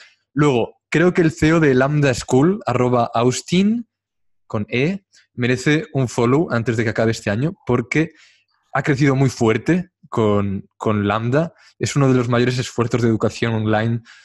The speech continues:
de computer science que he visto en inglés, junto a la gente de Microverse. Y además es muy sugerente en Twitter, lo usa mucho como herramienta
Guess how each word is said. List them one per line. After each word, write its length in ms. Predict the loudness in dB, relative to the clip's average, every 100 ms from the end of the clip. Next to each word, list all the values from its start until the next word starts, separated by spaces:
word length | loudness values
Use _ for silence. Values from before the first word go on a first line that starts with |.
| _ _ -10
de 180 | -8
computer 480 | -4 -2 -2 -2 -2
science 380 | -2 -2 -2 -2
que 80 | -2
he 40 |
visto 220 | -2 -2 -4
en 60 |
inglés, 540 | -2 -2 -2 -4 -12 -16 _ _ _ _ -12
junto 340 | 0 2 4
a 20 | 2
la 80 |
gente 260 | 2 0 0
de 120 | 0
Microverse. 580 | 0 0 0 0 -2 -8 -16 -20 -20 _ _ _
Y 180 | 0 0 2
además 420 | 0 2 0 -2
es 80 | 0
muy 100 | 2
sugerente 540 | 2 0 -2 -2 0 0
en 100 | 0
Twitter, 480 | 0 2 -2 -4 _ _ _ -4
lo 100 | 0
usa 220 | 0 0
mucho 220 | -2 -4 -2
como 180 | 0
herramienta 720 | 0 0 -2 -2 0 0 -4